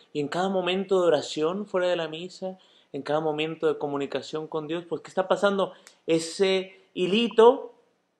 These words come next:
ese conducto de conexión con Dios, pues se está fortaleciendo, se está, ah, tomando sustancia. Y, y lo que sucede es precisamente que cuando vienen las cosas bellas,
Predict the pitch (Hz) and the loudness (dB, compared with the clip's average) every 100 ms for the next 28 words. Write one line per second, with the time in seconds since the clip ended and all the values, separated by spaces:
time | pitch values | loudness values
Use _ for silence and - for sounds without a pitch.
0 | _ - 147 - 196 190 190 175 165 160 | _ -16 -14 0 2 2 2 0 0 0
1 | 151 190 233 214 - 214 214 220 - _ | 4 6 6 2 2 4 4 0 -10 _
2 | _ 160 156 156 147 - 196 208 208 214 | _ 0 0 0 -4 0 2 2 2 2
3 | 214 262 285 - - _ _ _ - 135 | 4 4 2 -6 -18 _ _ _ -18 -14
4 | 135 - 156 - 190 196 165 147 196 240 | -14 -10 -8 -4 0 0 0 -2 0 0
5 | 226 - _ _ _ _ _ _ _ - | -2 -10 _ _ _ _ _ _ _ -20
6 | 131 - - 165 190 190 - _ _ - | -18 -12 -4 -2 0 -2 -8 _ _ -12
7 | - - - - _ - 147 151 208 220 | -12 -12 -20 -20 _ -2 0 2 2 4
8 | 202 196 170 - 196 226 240 - 175 _ | 4 2 -10 0 0 0 -4 -10 -16 _
9 | _ _ _ _ _ _ 151 151 147 147 | _ _ _ _ _ _ -2 0 0 -2
10 | - _ _ _ _ _ _ - 143 139 | -8 _ _ _ _ _ _ -4 0 2
11 | 135 139 143 139 135 170 175 170 165 156 | 4 2 2 -2 0 2 2 -2 -4 -2
12 | 170 165 160 180 135 120 - _ _ _ | -2 -4 -6 -6 -4 -6 -8 _ _ _
13 | _ _ _ _ _ _ _ _ _ _ | _ _ _ _ _ _ _ _ _ _
14 | _ 143 131 127 147 165 165 156 - 156 | _ 0 2 2 2 2 0 -2 0 -2
15 | - 165 147 165 160 185 196 - | 2 2 6 6 6 0 -4 -16